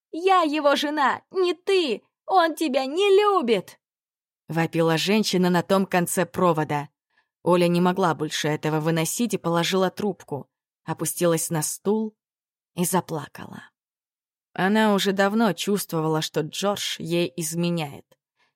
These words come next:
Не знала, но чувствовала. Отношения стали не те, страсть ушла, а любовь так и не пришла.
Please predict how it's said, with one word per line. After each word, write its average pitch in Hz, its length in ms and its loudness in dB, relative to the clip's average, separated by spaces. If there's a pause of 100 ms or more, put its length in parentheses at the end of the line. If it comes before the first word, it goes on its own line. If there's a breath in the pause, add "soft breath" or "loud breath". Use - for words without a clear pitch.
(100)
Не 214 200 4
знала, 214 440 2
но 185 220 -2
чувствовала. 147 840 -4 (540)
Отношения 185 640 0
стали 160 380 0
не 156 260 -6 (100)
те, 240 280 -2 (480)
страсть - 480 -2
ушла, 233 540 -4 (440)
а 240 140 -2
любовь 202 420 0
так 180 240 -4
и 185 40 0
не 175 160 0
пришла. 147 600 -6